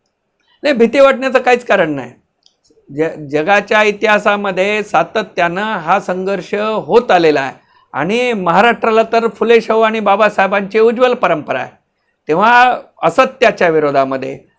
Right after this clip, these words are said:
दहशतीच्या विरोधामध्ये दडपशाहीच्या विरोधामध्ये, शोषणाच्या विरोधामध्ये, विषमतेच्या विरोधामध्ये, वर्चस्वाच्या विरोधामध्ये निर्विवाद, विना तडजोड लढाई करावी लागते आणि ती केल्याशिवाय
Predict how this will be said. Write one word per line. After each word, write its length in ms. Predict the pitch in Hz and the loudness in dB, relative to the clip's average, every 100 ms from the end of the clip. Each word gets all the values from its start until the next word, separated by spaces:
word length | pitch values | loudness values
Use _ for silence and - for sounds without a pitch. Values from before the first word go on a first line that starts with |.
| _ | _
दहशतीच्या 800 | 143 180 208 214 240 233 220 190 | 0 4 4 4 2 0 -2 0
विरोधामध्ये 760 | 156 147 143 139 135 131 135 139 _ _ - | 2 0 0 -4 -4 -6 -8 -10 _ _ -8
दडपशाहीच्या 800 | 135 196 247 - 226 214 214 | 2 4 2 2 0 2 2
विरोधामध्ये, 760 | 180 165 156 143 139 139 135 135 - _ - - - | 0 2 2 2 0 -4 -8 -10 -14 _ -20 -10 2
शोषणाच्या 640 | 214 214 254 240 233 220 | 4 6 2 2 2 0
विरोधामध्ये, 680 | 180 170 156 143 135 139 - - _ - | 2 0 0 -2 -4 -6 -8 -14 _ -8
विषमतेच्या 680 | 175 - 254 247 233 220 202 | -4 0 0 2 2 4 2
विरोधामध्ये, 600 | 180 165 156 147 139 139 - _ | 2 0 -2 -2 -4 -6 -10 _
वर्चस्वाच्या 800 | 135 143 226 247 247 240 226 226 | -6 0 2 2 2 2 2 2
विरोधामध्ये 720 | 196 180 175 160 151 151 202 208 - _ - | 2 2 2 0 0 -2 -2 -4 -12 _ -14
निर्विवाद, 800 | 143 185 247 240 226 190 147 - _ - | -4 0 4 6 6 6 4 -4 _ -6
विना 260 | 165 247 247 233 | 0 2 2 2
तडजोड 340 | 214 214 226 | 2 4 2
लढाई 420 | 202 190 185 190 185 | 2 4 4 4 2
करावी 480 | - 170 196 233 | -2 0 4 4
लागते 500 | 214 196 - 240 302 - _ - | 4 0 2 2 2 -4 _ -10
आणि 180 | 156 185 | -6 -6
ती 200 | 202 226 | -4 -4
केल्याशिवाय 760 | 220 208 196 - 180 165 143 | -2 2 2 2 2 4 2